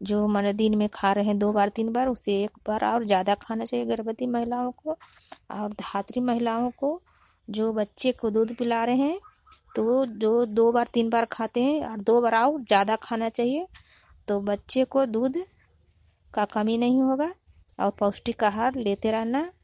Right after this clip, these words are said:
धात्री महिलाओं को और गर्भवती महिलाओं को, और इससे जच्चा बच्चा दोनों को शरीर तंदुरुस्त रह-, रहेगा।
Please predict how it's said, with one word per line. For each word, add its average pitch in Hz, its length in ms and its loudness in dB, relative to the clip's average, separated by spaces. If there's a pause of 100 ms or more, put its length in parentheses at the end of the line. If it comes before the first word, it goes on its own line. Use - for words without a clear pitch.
(280)
धात्री 208 600 -2
महिलाओं 220 520 0
को - 160 -4
और 233 100 0
गर्भवती 202 400 0
महिलाओं 220 400 -4
को, 320 260 -12 (600)
और 226 280 -4 (420)
इससे 262 460 0
जच्चा 247 540 2
बच्चा 247 580 0 (400)
दोनों 208 340 0
को 226 160 -2
शरीर 226 480 0 (220)
तंदुरुस्त 208 600 -2 (440)
रह-, 202 340 0
रहेगा। 226 500 -2